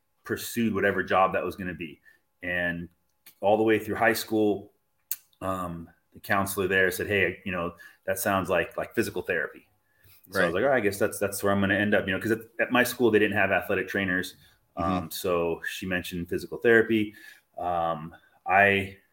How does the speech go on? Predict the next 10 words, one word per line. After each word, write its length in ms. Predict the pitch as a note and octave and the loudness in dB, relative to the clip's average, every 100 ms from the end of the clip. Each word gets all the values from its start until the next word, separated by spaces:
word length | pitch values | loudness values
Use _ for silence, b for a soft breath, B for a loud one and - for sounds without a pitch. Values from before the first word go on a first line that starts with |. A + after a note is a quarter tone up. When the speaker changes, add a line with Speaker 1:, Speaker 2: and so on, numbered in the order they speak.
| _ - | _ 0
Speaker 1:
took 200 | C3+ A#2 | 2 6
a 60 | |
little 280 | G#2+ C3 A#2 | 4 6 4
different 460 | B2 A#2+ G2+ - - | 4 2 -4 -8 -4
path. 400 | A#2+ B2 B2 A2 | 0 2 0 0
I 60 | |
went 160 | G#2+ A2 | -2 0
into 400 | A2 A2 A2+ G#2+ | -2 -4 -2 -2
the 60 | F#2 | 0
military. 680 | G#2+ A#2 A#2+ A#2+ A#2+ A#2+ | 2 2 4 4 4 0